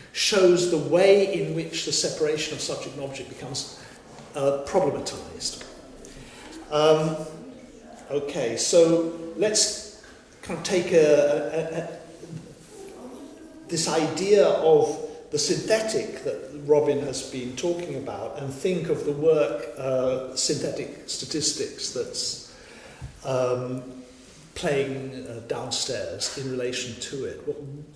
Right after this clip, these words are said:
what does, what does that mean in relation to, uh, synthetic statistics? Um, synthetic statistics, if you think of the two hin-, hinge works to do,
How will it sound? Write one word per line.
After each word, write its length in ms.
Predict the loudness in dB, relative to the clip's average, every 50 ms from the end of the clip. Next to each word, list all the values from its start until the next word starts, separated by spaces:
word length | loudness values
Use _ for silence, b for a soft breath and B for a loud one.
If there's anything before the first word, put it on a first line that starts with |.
| -18 -16 -10 -6
what 220 | -4 -4 -4 -4 -4
does, 220 | -6 -6 -2 0
what 180 | 0 0 2 0
does 180 | -2 -2 0 0
that 260 | -2 -4 -4 -6 -4
mean 360 | -4 -4 -4 -4 -6 -8 -10
in 180 | -10 -8 -8 -6
relation 520 | -6 -4 -4 -6 -6 -8 -8 -10 -12 -12
to, 120 | -12 -12 -12
uh, 280 | -12 -14 -14 -12 -8
synthetic 580 | -6 -6 -6 -6 -8 -10 -12 -12 -12 -12 -10 -10
statistics? 680 | -10 -10 -12 -12 -8 -6 -6 -6 -6 -8 -12 -12 -14 -18 -20 -20 -20 -20 -20 -20 B B B B B B B B B B B B B B B B -2
Um, 400 | 2 4 6 6 6 6 4 0 -2 -6 -10 -12 -8 -4
synthetic 560 | 0 2 4 4 4 4 4 2 2 0 0
statistics, 500 | -2 -2 0 0 0 2 2 0 -2 -4
if 80 | -6 -4
you 60 | -2
think 200 | -2 -2 -2 -2
of 100 | -2 -2
the 120 | -2 0
two 300 | 0 0 0 0 2 2
hin-, 520 | 2 2 0 0 0 0 -2 -4 -4 -6 -10
hinge 460 | -4 0 0 0 0 0 -2 -4 -4
works 440 | -4 -4 -4 -4 -6 -8 -8 -8 -8
to 140 | -6 -8 -6
do, 280 | -4 -4 -2 -2 -2